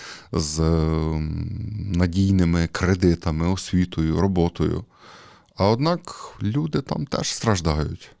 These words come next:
Е, страждають від того, що не можуть знайти собі місця, від того, що кажуть, що на мене випало надто багато. Ну і хоча б та сама статистика самогубств.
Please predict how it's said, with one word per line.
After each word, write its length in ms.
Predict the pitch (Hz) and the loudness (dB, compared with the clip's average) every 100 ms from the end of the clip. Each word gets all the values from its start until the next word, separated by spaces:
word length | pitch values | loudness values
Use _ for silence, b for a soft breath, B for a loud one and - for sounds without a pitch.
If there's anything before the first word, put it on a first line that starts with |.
| _ B B B B B - | _ B B B B B -6
Е, 220 | - 87 | -2 -2
страждають 640 | - 113 98 135 127 110 | 2 2 4 4 4 2
від 120 | 113 - | -2 2
того, 240 | 123 104 | 6 6
що 220 | - 107 | 4 0
не 100 | 98 | 2
можуть 400 | 98 104 87 82 | 4 4 4 2
знайти 480 | 76 80 113 104 101 | 2 2 4 4 2
собі 280 | - 87 85 | 2 0 0
місця, 480 | 80 80 - - - | 2 0 -2 -8 -8
від 200 | 82 80 | -8 -4
того, 240 | 90 82 | -2 -2
що 320 | 80 - 85 B B B | -4 -4 -4 B B B
кажуть, 340 | - 92 82 78 | -2 0 2 -2
що 420 | - - 80 80 | -4 -2 -2 0
на 120 | 85 95 | 0 4
мене 300 | 92 87 85 | 4 4 4
випало 460 | 87 82 80 78 | 4 2 -2 0
надто 320 | 82 82 - | 0 -2 -2
багато. 640 | 78 78 82 76 - 101 107 B B _ | 0 2 2 0 -4 -8 -8 B B _
Ну 160 | 110 - | -4 -4
і 40 | |
хоча 260 | 107 - 85 | -4 -2 0
б 100 | 87 | 0
та 120 | - | -4
сама 260 | - 82 - | -4 -4 -4
статистика 580 | - - 90 - - 80 | -4 0 0 0 -4 -2
самогубств. 1040 | - 87 - - - 85 85 - - - | 0 0 -2 -8 -6 0 0 0 -10 -16